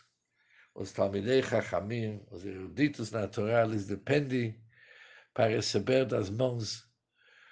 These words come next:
dos elementos negativos. O que que isso significa? Dahainu, Bisman Galut HaShekhinah, no tempo do exílio da Shekhinah,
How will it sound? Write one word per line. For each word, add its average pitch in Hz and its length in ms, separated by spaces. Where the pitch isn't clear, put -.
dos 104 180
elementos 117 680
negativos. 104 880
O 101 80
que 139 180
que - 140
isso 113 180
significa? 90 640
Dahainu, 120 600
Bisman 147 540
Galut 131 360
HaShekhinah, 107 640
no 107 160
tempo 127 460
do 104 100
exílio 113 520
da 107 100
Shekhinah, 87 520